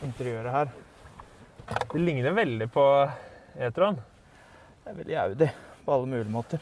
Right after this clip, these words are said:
Speaker 2: Ja.
Speaker 1: Det kan man jo like eller ikke,
Speaker 2: Mhm.
Speaker 1: men, eh, kvaliteten er nok sikkert ikke så verst.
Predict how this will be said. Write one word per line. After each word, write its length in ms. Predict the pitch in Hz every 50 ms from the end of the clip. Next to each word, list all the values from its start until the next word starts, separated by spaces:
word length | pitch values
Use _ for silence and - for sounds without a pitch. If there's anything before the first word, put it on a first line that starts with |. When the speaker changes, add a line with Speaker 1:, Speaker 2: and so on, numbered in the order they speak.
| - - -
Speaker 2:
Ja. 200 | - 123 120 117 - - - - _ - _ _ - - - - - - - - - _ _ _ _ _ -
Speaker 1:
Det 400 | - 156 151 151 165 175 175 160 - - _ _ - _ - - - - _ - - - - _ _ -
kan 120 | - 165 170
man 120 | 175 175
jo 200 | 175 170 175 165 - - -
like 580 | 165 156 170 190 180 156 - - - 220 233 233 214 202 -
eller 180 | - 185 190 -
ikke, 300 | - - - 247 262 302 - - _ - - -
Speaker 2:
Mhm. 220 | 156 147 120 107 - - - 151 156 - -
Speaker 1:
men, 260 | 190 156 151 156 156
eh, 240 | 151 147 147 143 123 - - - - - - - - - - - - - - - - - _ -
kvaliteten 560 | - 127 127 135 139 - 123 113 - - 214
er 80 | 202 147
nok 140 | 151 151 -
sikkert 480 | - 139 131 151 151 - _ - - - - - _ _ _ _ - - - - - - - - - - - - - - - - -
ikke 200 | 156 - - - -
så 80 | - -
verst. 460 | 185 247 - - - - _ - -